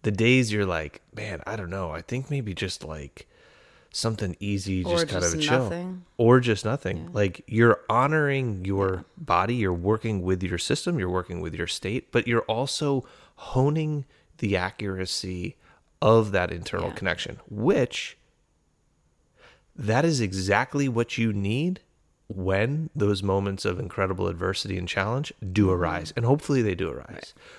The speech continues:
Speaker 1: Because I'm gonna tell you, <clears throat> and this is from my experience operating at a very high level for my <clears throat> entire life, and specifically in the military,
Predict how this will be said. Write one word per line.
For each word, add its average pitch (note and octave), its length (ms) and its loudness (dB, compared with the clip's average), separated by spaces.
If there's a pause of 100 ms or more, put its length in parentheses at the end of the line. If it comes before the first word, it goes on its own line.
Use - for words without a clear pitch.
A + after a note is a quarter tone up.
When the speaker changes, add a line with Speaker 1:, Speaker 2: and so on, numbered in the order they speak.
(120)
Speaker 1:
Because G#2+ 260 6
I'm A2 100 6
gonna A#2 160 4
tell D3 220 4
you, G#2 240 2 (380)
<clears throat> - 400 -12
and F2 300 0
this A2 280 0
is G2 80 0
from F#2 280 -2
my A#2+ 200 4
experience - 840 -4 (680)
operating F#2 600 0
at F2 300 -4 (100)
a C3+ 120 -4
very F#2 300 2
high F2+ 200 -2
level F2+ 280 -4
for F#2+ 160 -6
my F#2 320 -2
<clears throat> - 60 -20 (480)
entire F2+ 440 2
life, F2 280 0
and F#2+ 160 -2
specifically G2+ 720 -2
in F#2 80 0
the F2 60 -4
military, F2 560 -4